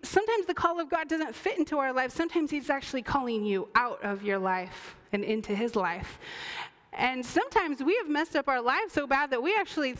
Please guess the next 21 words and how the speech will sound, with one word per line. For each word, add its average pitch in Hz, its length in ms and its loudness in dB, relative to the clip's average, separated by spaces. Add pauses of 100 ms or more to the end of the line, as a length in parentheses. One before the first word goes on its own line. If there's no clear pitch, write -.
(140)
want, 269 540 0 (380)
"Lord, 339 340 2 (240)
rescue 330 420 2
me 311 140 0
out 392 180 2
of 302 100 0
my 240 180 2
life." 262 680 -2 (320)
Anybody 330 220 2
ever 320 140 0
prayed 311 220 0
that 359 180 0
prayer? 440 200 2
"Lord, 349 240 2
<laughs> - 40 2
rescue - 360 -2
me - 100 -2
out - 160 -2
of - 60 -14
my - 120 2
life. - 300 -2